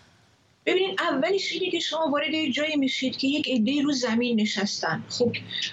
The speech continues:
ما عادت نداشتیم روی زمین بشینیم، یک آخوند اون وسط بشینه، یه عده دور بر توی یک فضای تیره و تاریک و دور و برش همه آخوندایی باشن که وقتی آقای خمینی با اون لحن تحقیرآمیز با من صحبت کرد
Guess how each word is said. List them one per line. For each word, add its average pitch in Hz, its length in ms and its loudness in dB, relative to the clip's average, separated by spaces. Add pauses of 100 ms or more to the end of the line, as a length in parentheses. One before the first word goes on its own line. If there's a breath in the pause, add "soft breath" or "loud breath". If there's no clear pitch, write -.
ما 294 140 4
عادت 294 360 2
نداشتیم 277 440 2
روی 226 240 2
زمین 220 460 2
بشینیم، 208 720 2 (300 loud breath)
یک 233 220 4
آخوند 262 400 2
اون 254 220 2
وسط 240 220 0
بشینه، 247 360 0
یه 254 180 2
عده 226 140 2
دور 226 260 2
بر 226 160 2
توی 254 180 0
یک 254 140 -4
فضای 233 420 2
تیره 208 260 2
و 208 120 4
تاریک 190 440 0
و 220 120 4
دور 262 360 4
و 262 60 2
برش 302 460 0 (380 loud breath)
همه 262 400 2
آخوندایی 240 560 2
باشن 240 420 2
که 233 180 2
وقتی 277 300 0
آقای 226 420 2 (560 loud breath)
خمینی 240 420 4
با 220 120 4
اون 233 180 4
لحن 220 580 4 (480 loud breath)
تحقیرآمیز 240 800 2
با 226 120 2
من 202 140 4
صحبت 208 500 2
کرد 269 380 0